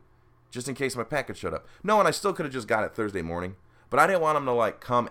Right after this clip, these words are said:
at, like, seven, and it's going to my work, right? So I didn't want 'em to come at seven, and then, like, be like, "Oh, no one's home, we'll bring it back at seven tomorrow," 'cause they fucking do that. So, I waited a little later, it got to, like, five thirty,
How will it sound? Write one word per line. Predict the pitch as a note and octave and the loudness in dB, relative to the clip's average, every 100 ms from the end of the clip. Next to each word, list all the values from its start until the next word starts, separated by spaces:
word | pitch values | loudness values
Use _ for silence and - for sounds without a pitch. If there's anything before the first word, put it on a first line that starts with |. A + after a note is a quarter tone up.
| - | -4
at, | G2 - | -4 -4
like, | F#2+ - | -6 -4
seven, | - - - A2+ D#2+ E2 | -6 -4 0 0 0 -6
and | G#2 | -6
it's | F#2+ | -4
going | C#3 | -2
to | B2 | 0
my | G2 | 0
work, | F2 G2 D#2 - | 0 0 -2 -2
right? | E2 F2 | -4 -4
So | - | -4
I | B2 | -2
didn't | B2+ | 0
want | B2 | 0
'em | |
to | A2 | 0
come | A#2+ G2+ | -4 -4
at | - | -4
seven, | - B2 G#2+ D#2 D2 - - _ _ _ _ _ _ - | -2 0 0 -2 -10 -16 -20 _ _ _ _ _ _ -6
and | G#2 | -2
then, | G#2 G2+ G2 - _ _ _ | -2 -2 -6 -14 _ _ _
like, | G2+ G2 | -4 -2
be | G#2 | 0
like, | G#2 | 6
"Oh, | E3 - | 6 6
no | A2+ C#3+ | 0 0
one's | E3+ D#3+ | -2 0
home, | F#3 E3 D3 | 0 2 0
we'll | |
bring | C3+ D3 | -2 -2
it | C#3+ | 0
back | C#3+ D3 | 0 0
at | D3 - | -4 -8
seven | - - C3 C3 C3+ | -8 0 0 0 -2
tomorrow," | C3+ C3+ C#3 A2+ A#2 | -4 0 2 2 0
'cause | A2+ F2 | -6 -4
they | F#2+ F#2 | -4 -4
fucking | - - B2+ - F2 | -10 -2 -2 0 -4
do | E2+ F2 | -6 -4
that. | D#2 D2+ - - - - _ | -6 -6 -12 -20 -20 -20 _
So, | - - C3+ C3+ C3+ C3 _ _ _ _ - _ _ _ _ _ - - | -8 2 4 6 2 -4 _ _ _ _ -20 _ _ _ _ _ -20 -4
I | B2+ | 0
waited | C#3+ C#3 C3+ | 2 2 2
a | |
little | B2+ A#2+ | 2 4
later, | A#2 A2 A2 | 4 2 0
it | - | 0
got | G#2+ G#2+ | 0 0
to, | - | 0
like, | F#2 - | -4 -2
five | - F2+ E2 | -2 -2 -2
thirty, | F#2+ F2+ E2+ E2 D#2+ | -2 0 -2 -8 -10